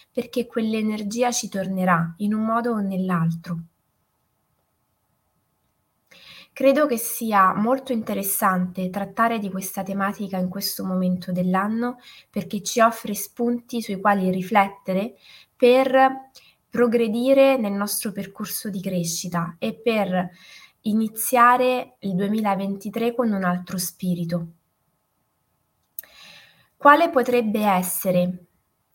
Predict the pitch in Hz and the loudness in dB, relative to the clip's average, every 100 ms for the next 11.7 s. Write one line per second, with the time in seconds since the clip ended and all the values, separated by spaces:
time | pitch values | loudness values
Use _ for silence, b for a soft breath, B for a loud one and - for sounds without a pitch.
0 | _ - 190 190 240 - 208 196 - 240 | _ -4 -2 -2 -6 -2 -2 -2 -2 -4
1 | 220 190 190 202 - 202 202 208 226 233 | -2 -4 -6 -8 -6 -4 0 2 4 2
2 | 233 - _ _ _ _ _ _ _ _ | 0 -2 _ _ _ _ _ _ _ _
3 | 185 190 175 165 165 170 170 - _ _ | -6 -2 0 0 -2 -4 -8 -10 _ _
4 | _ _ B B B B 202 208 254 294 | _ _ B B B B -2 4 6 6
5 | 311 302 320 302 - _ _ _ _ _ | 2 -4 -2 -2 -4 _ _ _ _ _
6 | _ 190 196 202 214 214 202 196 196 202 | _ -8 -4 2 2 2 -2 -2 -2 -4
7 | 220 247 240 233 185 180 180 - - 220 | -4 -4 -4 -2 -2 -2 -4 -6 -8 -6
8 | 214 214 202 220 220 - _ _ 175 175 | -6 -6 -6 -6 -6 -10 _ _ -6 -4
9 | 175 175 180 196 202 190 190 180 175 180 | -2 -2 -2 -4 -4 -4 -4 -2 -2 0
10 | 180 180 180 214 214 220 214 - - 180 | 0 0 -2 -4 -2 0 0 -2 -6 -4
11 | 180 196 175 170 165 190 233 | -4 -2 -2 -2 -2 -6 -6